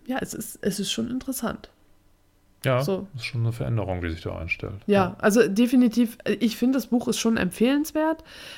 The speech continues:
Speaker 1: Ich hab natürlich auch Kritik gehört von wegen, ähm, immer nur, äh, dieses, dieser Fokus auf das Positive und so. Das ist auch,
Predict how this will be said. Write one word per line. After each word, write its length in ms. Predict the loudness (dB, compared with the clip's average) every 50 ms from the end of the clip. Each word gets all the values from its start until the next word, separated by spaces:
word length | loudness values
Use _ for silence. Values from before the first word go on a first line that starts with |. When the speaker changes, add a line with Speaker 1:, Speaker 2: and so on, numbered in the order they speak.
| -8 0
Speaker 1:
Ich 200 | 2 2 4 4
hab 280 | 4 2 2 0 -4 0
natürlich 560 | 2 4 4 4 4 4 4 4 4 4 4
auch 160 | 4 4 4
Kritik 440 | 2 2 0 0 2 0 -4 -2 0
gehört 400 | 4 4 6 6 6 4 4 2
von 220 | 0 0 0 2 4
wegen, 400 | 2 2 2 2 -2 -2 -2 -2 -2
ähm, 300 | -2 -2 0 -2 0 4
immer 280 | 6 8 8 8 8 8
nur, 300 | 8 8 8 8 8 8
äh, 640 | 6 4 2 0 0 -2 -2 0 0 0 0 0
dieses, 480 | 0 0 -2 0 0 -2 -2 -4 -4 -6
dieser 240 | -4 0 0 0
Fokus 420 | 2 2 2 2 2 2 0 0 -2
auf 100 | -4 -6
das 200 | -6 -10 -10 -8
Positive 840 | -2 2 4 4 4 2 0 -2 0 0 0 0 2 0 2 2 2
und 180 | 2 0 0 2
so. 180 | 2 2 2
Das 220 | 0 0 -4 -4 -6
ist 320 | -6 -6 -6 -8 -4 0
auch, 340 | 2 2 2 0 -2 -12